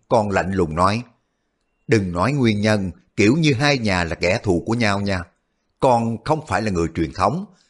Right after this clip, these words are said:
cho nên đối với sự yêu ghét thù hận của những người đời trước, con không có hứng thú, con chỉ sống tốt cuộc đời của con." "Không phải vậy,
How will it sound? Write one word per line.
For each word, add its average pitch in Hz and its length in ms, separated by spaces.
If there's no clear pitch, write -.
cho 165 120
nên 151 260
đối 160 200
với 208 80
sự 90 320
yêu 143 160
ghét 160 300
thù 87 240
hận 87 280
của 139 100
những 127 260
người 92 200
đời 78 260
trước, 151 200
con 101 280
không 92 220
có 98 60
hứng 117 180
thú, 131 360
con 190 240
chỉ 95 160
sống 143 300
tốt 202 240
cuộc 87 160
đời 85 160
của 107 120
con." 95 240
"Không 92 420
phải 95 280
vậy, 107 440